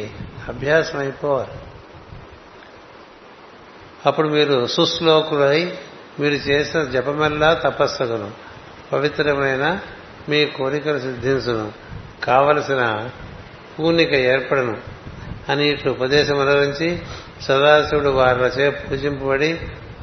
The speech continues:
అంతర్ధానుడయ్యను. వాళ్ళందరూ చాలా సంతోషం, మంచి విషయం చెప్పావు, థాంక్స్ అనకుండా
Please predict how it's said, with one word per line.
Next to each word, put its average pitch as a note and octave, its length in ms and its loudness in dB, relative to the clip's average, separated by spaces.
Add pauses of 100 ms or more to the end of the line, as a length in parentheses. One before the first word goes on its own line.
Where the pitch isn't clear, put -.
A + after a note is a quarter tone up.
(120)
అంతర్ధానుడయ్యను. B2 1160 0 (2250)
వాళ్ళందరూ C#3 500 2 (640)
చాలా C3 260 2
సంతోషం, C#3 580 -2
మంచి C3+ 240 -4
విషయం C3+ 280 -6
చెప్పావు, C#3 340 -4
థాంక్స్ C3+ 440 -6
అనకుండా B2 420 -4